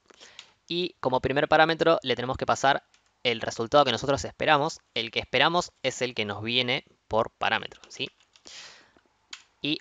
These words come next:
el que realmente tenemos es this punto left.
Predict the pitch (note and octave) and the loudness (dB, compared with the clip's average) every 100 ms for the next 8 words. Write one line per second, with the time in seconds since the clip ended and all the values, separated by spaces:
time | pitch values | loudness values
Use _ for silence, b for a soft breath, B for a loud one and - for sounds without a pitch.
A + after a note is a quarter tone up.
0 | - A#2+ A#2 A2+ A2+ A#2+ A#2 B2 A2+ A2 | -2 -4 -4 -8 -10 -12 -4 0 2 2
1 | G#2+ - A#2 A#2+ B2 C#3 C#3 C#3+ C3+ C3+ | 0 -2 -4 2 4 4 2 0 0 2
2 | D#3+ D#3+ F3+ - _ B2+ B2+ - - _ | 0 2 0 -2 _ 0 0 -2 -18 _
3 | _ - B2 C3+ D3 - - _ _ _ | _ -18 -8 -4 -2 -4 -12 _ _ _
4 | _ _ - C3 B2+ B2+ C3+ - - b | _ _ -6 -4 -4 0 0 0 -6 b
5 | b b b A2+ G2 - - | b b b 2 6 6 4